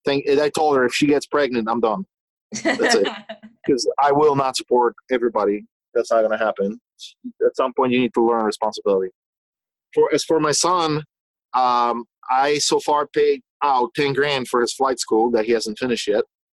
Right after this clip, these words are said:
Speaker 2: Oh.
Speaker 1: 'cause he wants to become a pilot. So I have to pay another five grand for him. He drives my car that he claims is his car,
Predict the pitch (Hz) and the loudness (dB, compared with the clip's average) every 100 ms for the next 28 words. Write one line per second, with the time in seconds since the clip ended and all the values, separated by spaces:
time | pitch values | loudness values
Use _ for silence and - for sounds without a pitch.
0 | _ _ _ _ _ _ 170 - - - | _ _ _ _ _ _ -18 -18 -18 -14
1 | - 127 - 120 120 - 120 123 120 135 | -4 -2 2 2 2 0 -2 0 0 0
2 | 117 104 107 _ _ - 123 117 123 127 | 0 2 0 _ _ -2 0 2 0 -2
3 | - - 127 120 113 107 147 170 117 120 | -6 -2 0 2 0 0 0 0 0 -2
4 | 107 110 107 110 - _ _ _ - - | -2 -2 0 -2 -6 _ _ _ -20 -20
5 | _ _ - 240 269 202 190 165 151 143 | _ _ -4 2 4 2 2 0 2 2
6 | 131 - - - _ 127 151 160 135 117 | 0 -2 -4 -8 _ -4 -2 -2 0 0
7 | 127 151 - _ _ _ _ 127 120 123 | 0 -2 -8 _ _ _ _ -2 -2 -4
8 | - 127 113 107 123 - 117 110 135 | -4 -4 -4 -2 -2 0 0 0 -2